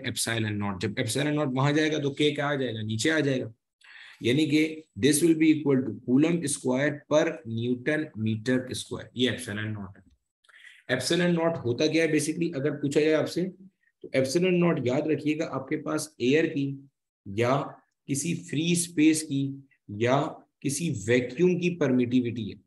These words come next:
This is basically the permission of electrical lines of force to pass through a given space या vacuum या एयर, ठीक है। वैसे एयर और space की ना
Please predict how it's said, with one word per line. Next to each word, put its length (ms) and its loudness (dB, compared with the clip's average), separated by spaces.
This 320 0
is 220 4
basically 500 0
the 160 -2
permission 600 0
of 320 2
electrical 720 2
lines 340 2
of 260 0
force 280 0
to 120 -6
pass 260 -2
through 220 -6
a 140 -8
given 400 -4
space 500 -4
या 200 -2
vacuum 600 -2
या 140 2
एयर, 220 2
ठीक 140 -6
है। 80 2
वैसे 200 0
एयर 220 4
और 200 4
space 400 0
की 120 -6
ना 80 -4